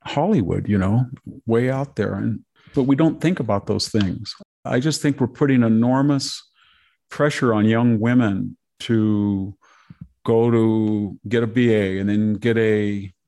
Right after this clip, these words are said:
advanced degree and then have one point two kids or no kids, or if they do have one kid, and then be a success and make all this money. And I think there's an element that suggests that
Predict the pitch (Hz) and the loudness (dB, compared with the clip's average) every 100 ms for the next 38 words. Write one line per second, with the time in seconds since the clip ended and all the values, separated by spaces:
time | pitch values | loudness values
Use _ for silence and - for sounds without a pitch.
0 | - 107 120 104 117 117 - - 117 101 | -18 -12 -6 -2 0 0 -2 0 2 2
1 | 87 90 101 104 104 104 110 107 92 113 | 0 -2 0 0 0 0 -2 -4 -2 0
2 | 120 120 120 - 131 117 - 135 110 92 | 2 0 -4 0 0 0 0 2 2 -2
3 | 95 98 107 123 131 - 107 92 90 - | -6 -4 0 0 0 -2 -2 0 -4 -10
4 | - _ - - - - 101 101 - 117 | -20 _ -20 -20 -16 -2 0 0 0 2
5 | 127 123 107 98 104 104 - 113 101 95 | 2 2 0 0 -2 -2 -2 -2 0 -2
6 | 104 107 107 101 113 110 107 - 101 - | -2 0 0 2 2 4 2 -4 -8 0
7 | 131 117 104 - 98 110 113 117 113 104 | 2 2 0 -4 -2 0 0 0 0 0
8 | - 123 123 107 95 98 104 98 101 95 | 0 2 2 0 -2 -4 -6 -4 -4 -4
9 | 95 - _ _ _ - - 101 110 113 | -8 -12 _ _ _ -14 -10 -6 -2 -2
10 | 120 143 143 - - - 123 107 113 104 | 0 -2 -2 -14 -18 -4 -2 0 -2 -2
11 | - 127 143 127 104 101 - _ - _ | -2 0 2 4 2 0 -8 _ -20 _
12 | _ _ 117 110 - - _ _ - 127 | _ _ -2 -2 -2 -10 _ _ -2 -2
13 | 104 120 120 - - 110 | 0 0 0 -2 -2 -2